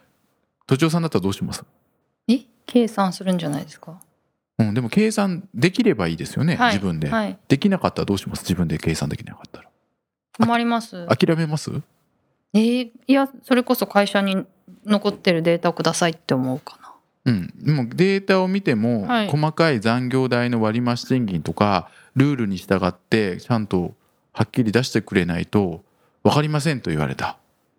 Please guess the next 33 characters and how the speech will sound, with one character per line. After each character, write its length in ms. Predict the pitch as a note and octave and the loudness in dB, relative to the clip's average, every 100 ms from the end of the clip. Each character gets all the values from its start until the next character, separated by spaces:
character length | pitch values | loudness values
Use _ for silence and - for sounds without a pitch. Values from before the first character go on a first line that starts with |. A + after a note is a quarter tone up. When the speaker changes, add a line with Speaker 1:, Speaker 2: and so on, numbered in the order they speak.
| _ _ | _ _
Speaker 2:
う 60 | B3 | 0
ん。 280 | A3 E3+ - _ A#2 | 0 -4 -10 _ -4
Speaker 1:
う 40 | |
ん。 240 | G2 - - _ _ _ _ | -2 -6 -14 _ _ _ _
Speaker 2:
会 240 | - A3 | -4 -2
社 140 | G#3+ G3+ | 0 2
に？ 240 | A3 F4 _ _ _ _ _ _ _ _ | 2 -2 _ _ _ _ _ _ _ _
Speaker 1:
う 60 | G2 | -2
ん。 220 | F2 F#2 | 0 0
だ 60 | C3 | 2
か 80 | |
ら 200 | C3+ D3 G#2 - _ - | 2 0 -4 -14 _ -2
根 140 | B2 | 0
拠 160 | A2+ C3 | 0 0
を 40 | |
自 140 | G#2 | 0
分 160 | G2+ G#2+ | -2 -2
で 80 | G2+ | -2
ち 60 | |
ゃ 80 | A2+ | -4
ん 40 | F#2+ | -6
と 60 | |
は 100 | E2+ | -6
っ 40 | - | -2
き 80 | A#2 | -2
り 80 | |
し 60 | G2 | 0
て 80 | F3 | 2
く 60 | |
だ 80 | F#3+ | 2
さ 120 | F3+ | 0
い 60 | A#2 | -2
と。 160 | - | -4